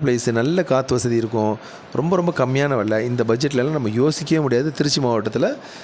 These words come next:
ஆ, பதினெட்டு லட்சத்துக்குலாம் நம்ம யோசிக்கவே முடியாது. இது ஒரு கோல்டன் ஆப்பர்ச்சுனிட்டியா வந்திருக்கு. நீங்க வந்து எதுவுமே பண்ண தேவையில்ல. எல்லாம் ரெடியாவே இருக்கு. ஆ, விருப்பம் இருந்துச்சுன்னா எங்களை கான்டாக்ட் பண்ணுங்க.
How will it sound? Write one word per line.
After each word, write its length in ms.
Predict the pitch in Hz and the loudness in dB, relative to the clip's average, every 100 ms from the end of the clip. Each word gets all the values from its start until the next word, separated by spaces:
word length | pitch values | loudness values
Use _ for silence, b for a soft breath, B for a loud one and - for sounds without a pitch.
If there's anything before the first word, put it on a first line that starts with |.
| B - | B -2
ஆ, 720 | 113 107 107 104 98 98 104 | 0 2 0 0 0 0 -2
பதினெட்டு 440 | - 127 156 139 | 0 0 0 0
லட்சத்துக்குலாம் 460 | 117 110 127 123 165 | 0 0 -2 0 -2
நம்ம 400 | 143 110 104 104 104 | -2 -2 -2 -2 0
யோசிக்கவே 440 | 127 131 147 151 | 0 0 -2 -2
முடியாது. 360 | 135 117 110 170 | 0 0 0 0
இது 140 | 170 | 0
ஒரு 120 | 110 | -2
கோல்டன் 280 | 107 123 143 | 0 0 0
ஆப்பர்ச்சுனிட்டியா 440 | 127 117 113 110 127 | -2 -2 -2 0 0
வந்திருக்கு. 400 | 110 107 135 262 B B - | 0 -2 -2 -4 B B -4
நீங்க 160 | 123 | -2
வந்து 200 | 113 147 | 0 2
எதுவுமே 260 | 139 123 165 | 0 2 0
பண்ண 200 | 185 127 | -2 -2
தேவையில்ல. 320 | 117 107 101 113 | -2 -2 0 0
எல்லாம் 220 | 113 117 | 0 0
ரெடியாவே 380 | 110 131 147 151 | 0 0 2 0
இருக்கு. 360 | 120 127 220 B B B B - | 0 -2 -4 B B B B -6
ஆ, 840 | 113 107 107 107 107 107 107 104 104 | 0 0 0 -2 -2 -2 -2 -2 0
விருப்பம் 340 | 131 170 151 | 0 0 0
இருந்துச்சுன்னா 220 | 143 202 | 0 0
எங்களை 80 | 131 | 0
கான்டாக்ட் 240 | 101 104 - | 0 -2 -2
பண்ணுங்க. 320 | 104 139 | -2 -2